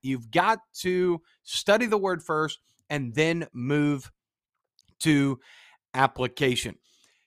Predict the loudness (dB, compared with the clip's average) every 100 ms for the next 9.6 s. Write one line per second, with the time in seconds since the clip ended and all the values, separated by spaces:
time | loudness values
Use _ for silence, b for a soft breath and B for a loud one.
0 | _ -6 0 0 0 -2 0 0 -2 -4
1 | 0 0 2 0 -2 -2 -2 -2 -4 -12
2 | _ _ -12 -10 -4 2 4 2 -2 -4
3 | -4 -4 -2 -2 -4 -2 0 0 0 -4
4 | -6 -6 -8 -8 -10 -10 -12 -18 -6 -2
5 | 0 0 -2 -4 -4 -4 -4 -6 -6 -6
6 | -8 -10 -8 -6 -4 -4 -8 -10 -8 -4
7 | -2 0 -2 -4 -10 b b b -2 0
8 | 0 2 2 0 -2 -4 -6 -10 -10 -14
9 | -8 -4 -2 -4 -6 -8